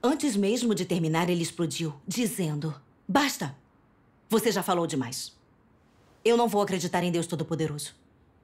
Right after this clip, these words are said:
Vou lhe dar um tempo para repensar. Se não desistir disso, você será expulsa."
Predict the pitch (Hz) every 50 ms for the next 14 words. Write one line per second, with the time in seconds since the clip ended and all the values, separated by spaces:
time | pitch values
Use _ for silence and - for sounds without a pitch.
0 | _ _ _ _ _ - 269 320 330 294 226 285 285 285 277 269 262 233 226 202
1 | - 170 160 151 156 156 - 135 135 135 - - - - - - _ _ _ _
2 | _ _ _ _ _ _ _ _ - - 262 226 220 226 254 240 214 160 156 156
3 | - - 160 151 131 151 156 156 - - 143 - - _ - 190 247 262 262 -
4 | 349 330 330 - 226 214 233 247 240 247 262 - - - 196 143 - - - 151
5 | 135